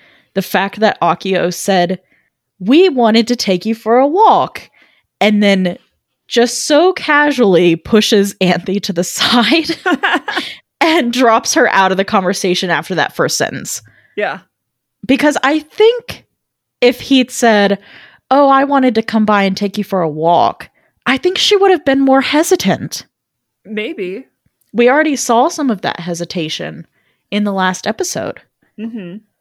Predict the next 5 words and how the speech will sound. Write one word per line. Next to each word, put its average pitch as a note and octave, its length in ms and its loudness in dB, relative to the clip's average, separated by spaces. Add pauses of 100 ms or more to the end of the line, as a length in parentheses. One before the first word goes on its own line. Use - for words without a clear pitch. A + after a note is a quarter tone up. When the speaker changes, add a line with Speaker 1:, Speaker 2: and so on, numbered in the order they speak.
(420)
Speaker 1:
So A3 240 2
again, A#3+ 380 2
he's G3+ 360 -2
using G3+ 540 -2 (340)
Anthe G3+ 640 -2